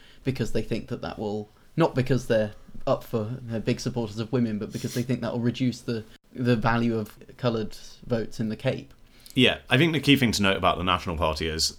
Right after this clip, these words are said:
Speaker 2: not only are they incredibly racist, they're also really socially conservative. Um, so the National Party is inspired by Calvinism and remains so throughout the time it, it's relevant in South African
Speaker 1: And
Speaker 2: politics.
Speaker 1: so the, the big, the big change, the big turning point is nineteen forty-eight, where they come to power,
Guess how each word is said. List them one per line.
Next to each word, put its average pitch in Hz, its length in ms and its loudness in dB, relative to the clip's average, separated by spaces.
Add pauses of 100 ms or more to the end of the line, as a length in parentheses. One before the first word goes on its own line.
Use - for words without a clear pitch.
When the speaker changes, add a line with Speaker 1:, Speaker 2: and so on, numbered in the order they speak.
Speaker 2:
not 101 260 0
only 92 280 2
are 80 60 4
they 78 220 0
incredibly 80 400 -4
racist, - 460 -2
they're 85 100 -2
also 85 260 -4
really 76 320 -2
socially 78 420 -4
conservative. 87 680 -4 (400)
Um, 78 400 0 (180)
so 95 220 0
the 85 80 -2
National 90 320 0
Party 76 240 0
is 76 80 -2
inspired 76 520 -2
by 80 140 -6
Calvinism 80 760 -6 (120)
and 80 140 -8
remains 80 380 -4
so 73 180 -6
throughout 73 320 -6
the 78 80 -10
time 76 260 -8
it, 82 120 -10 (160)
it's - 360 -8
relevant 78 560 -6
in 80 120 -10
South 76 140 -4
African 76 280 -8
Speaker 1:
And 135 80 2
Speaker 2:
politics. 139 460 2
Speaker 1:
so 131 80 -12
the, 123 140 2
the 131 140 0
big, 175 440 0 (180)
the 131 80 -4
big 151 320 2
change, 107 380 0
the - 80 -10
big 127 160 0
turning 113 300 -2
point 107 260 -6
is 101 160 -6
nineteen 113 360 -2
forty-eight, 104 540 -2
where 104 140 -2
they 107 100 -2
come 110 240 -6
to - 100 -14
power, 101 520 -4